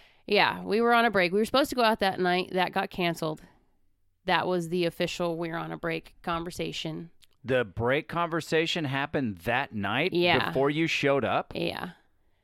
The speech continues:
Speaker 1: So that was an interesting, an interesting scenario. And then you were too chicken to get my information, so I made sure I got it before I left. Um,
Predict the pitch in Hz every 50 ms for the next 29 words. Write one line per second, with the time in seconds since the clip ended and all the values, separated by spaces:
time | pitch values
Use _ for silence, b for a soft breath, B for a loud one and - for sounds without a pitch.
0 | _ _ _ _ - - - 175 165 165 165 165 160 - - - 180 180 175 170
1 | 175 - - 170 170 170 170 165 - - - - 185 175 175 170 165 160 - 175
2 | 156 - - 175 170 165 165 165 170 165 - _ _ _ _ _ _ _ _ _
3 | _ _ _ _ _ _ _ _ _ _ _ _ _ _ _ _ _ _ - -
4 | 233 233 220 208 202 196 - 202 185 - - 175 165 160 160 156 160 170 b b
5 | b b b b b b - - 175 175 185 180 185 185 180 180 175 180 185 190
6 | 185 180 _ _ _ _ _ _ _ _ _ _ _ _ _ 269 262 240 170 185
7 | 220 247 269 262 240 220 202 - 220 202 - - 214 190 196 185 185 185 190 175
8 | 170 - - 185 190 196 185 175 175 180 175 170 165 156 156 156 - 160 160 160
9 | - 165 160 170 185 190 180 175 165 - 180 170 160 160 165 160 165 156 156 -
10 | - 151 151 - - 156 151 143 151 151 143 143 147 156 - - - b b b
11 | b b b b b b b _ - 90 90 85 82 82 85 85 -